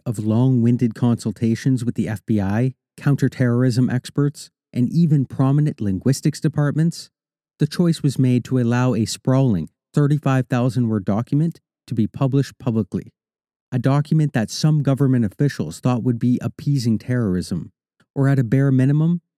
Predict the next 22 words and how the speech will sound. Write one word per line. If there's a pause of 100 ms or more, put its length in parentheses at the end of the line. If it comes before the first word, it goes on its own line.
(140)
inspiring
budding
extremists (160)
to
spread
their
proverbial
wings. (680)
After
all, (500)
the
World
Trade
Center
bombing, (260)
the
Ruby
Ridge
standoff, (340)
the
Waco
siege,